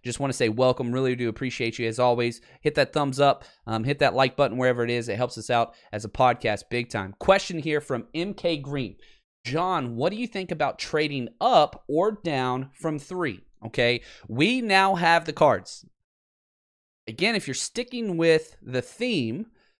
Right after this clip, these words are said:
supposedly Kyle Shanahan never even called Robert Saleh and the Jets, which I don't believe that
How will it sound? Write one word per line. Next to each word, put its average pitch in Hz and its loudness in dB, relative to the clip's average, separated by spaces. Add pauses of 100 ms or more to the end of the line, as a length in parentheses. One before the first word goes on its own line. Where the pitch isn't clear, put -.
(220)
supposedly 190 2
Kyle 160 0
Shanahan 160 -2
never 160 -2
even 151 -6
called 170 2 (120)
Robert 131 2
Saleh 127 -4 (180)
and 120 -4
the 117 -2
Jets, 151 0 (200)
which - -10
I 101 -2
don't 113 -6
believe 160 -4
that 104 -6